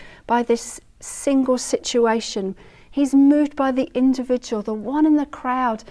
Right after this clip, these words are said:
that maybe nobody else notices. He is all-powerful, but he's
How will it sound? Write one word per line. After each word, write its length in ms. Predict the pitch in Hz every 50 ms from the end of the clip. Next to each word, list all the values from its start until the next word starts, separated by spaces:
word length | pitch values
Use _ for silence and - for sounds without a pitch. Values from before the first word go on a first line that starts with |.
| - - - -
that 140 | - - -
maybe 320 | 247 262 269 269 247 254
nobody 500 | 240 240 240 247 262 254 254 247 240 - - 220
else 320 | 233 226 220 220 - -
notices. 880 | 226 226 202 214 214 - - 233 - - - 214 185 190 - - - - - - - - - - - - _ - - - - - - - - - -
He 220 | - - 285 302 285
is 160 | - - - - - - - -
all-powerful, 1120 | - 285 294 294 294 277 277 - - 262 240 240 226 220 - - - 233 196 190 202 - - - - - - - - -
but 100 | - -
he's 400 | 247 - - 247 226 196 -